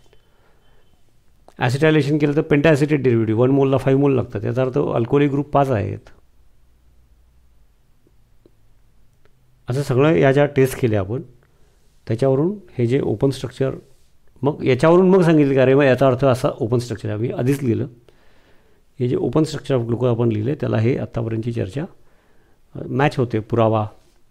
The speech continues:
ओके, this shows that glucose, whatever structure, open structure we have written is correct, ग्लुकोजचं. ओके, त्यानंतर थोडी हिंट देतो, आता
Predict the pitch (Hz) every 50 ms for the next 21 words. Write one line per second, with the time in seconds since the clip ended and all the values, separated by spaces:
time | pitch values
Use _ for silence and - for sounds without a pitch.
0 | _ _ - - - 107 131 143 131 117 110 - - 131 127 120 117 123 123 123
1 | 123 - - _ _ - 113 113 113 - 123 131 120 123 - - - _ _ _
2 | _ _ _ _ _ _ _ _ _ - - 117 110 123 120 123 123 - - 120
3 | - - 127 120 120 110 117 123 120 - - 101 - - 113 110 113 110 110 113
4 | 110 117 - 117 110 110 117 - - - 165 170 - - - - - _ _ _
5 | - _ _ _ _ _ _ _ _ 127 117 120 117 123 120 123 - - - -
6 | - - - - 113 - 202 220 - - - - - - - - - - - -
7 | - - - - _ - - - 160 185 208 214 233 226 - 175 196 202 220 214
8 | 175 143 165 165 139 135 117 160 180 165 143